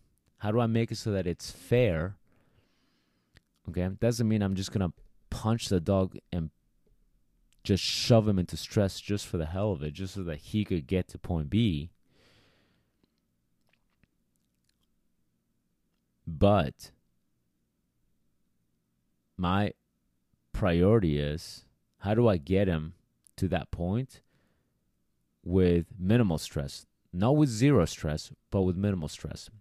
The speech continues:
And if there is stress, it has to be fair. It has to make sense. Okay? That's part of the whole concept of discipline. Look, Fido, I know you wanna bite that dog.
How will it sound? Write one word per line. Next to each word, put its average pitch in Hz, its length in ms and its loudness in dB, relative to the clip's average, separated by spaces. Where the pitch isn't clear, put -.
And 98 120 -4
if 92 100 -6
there 117 180 8
is 139 120 6
stress, 123 400 2
it - 100 -10
has 95 280 -4
to - 80 -6
be 90 120 -2
fair. 87 440 0
It 87 80 -10
has 92 340 -6
to 101 80 -6
make 92 200 -4
sense. - 640 -6
Okay? 85 220 -8
That's 104 240 0
part 139 300 2
of 113 60 -2
the 101 80 2
whole 120 380 2
concept - 600 -2
of 78 180 -6
discipline. 87 640 -2
Look, 110 260 4
Fido, 87 500 2
I 95 180 0
know 101 240 8
you 113 180 6
wanna 101 360 2
bite 92 400 0
that 85 220 -2
dog. 73 420 0